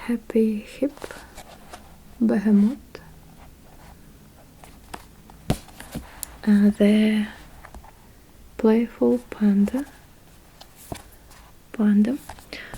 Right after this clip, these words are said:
І ще такого ж розміру була книга про кошеню. Таку трьох-,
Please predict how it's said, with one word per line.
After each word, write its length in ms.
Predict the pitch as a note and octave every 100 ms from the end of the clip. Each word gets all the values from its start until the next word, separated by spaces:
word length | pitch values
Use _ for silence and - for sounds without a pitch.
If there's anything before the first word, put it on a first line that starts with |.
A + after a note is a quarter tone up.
| - -
І 80 |
ще 200 | G#3+ A#3
такого 400 | G#3+ G#3+ - G#3
ж 100 | G#3+
розміру 400 | G#3 B3+ C#4 B3+
була 440 | G#3+ G#3 G#3 G#3 G#3 - - -
книга 440 | A3 G#3+ G#3 G3 G3 - - - - - -
про 220 | - G3
кошеню. 600 | - G#3 - G3+ G3 A#3 - - - - - - - - - - - - - - -
Таку 220 | - B3
трьох-, 320 | - B3 B3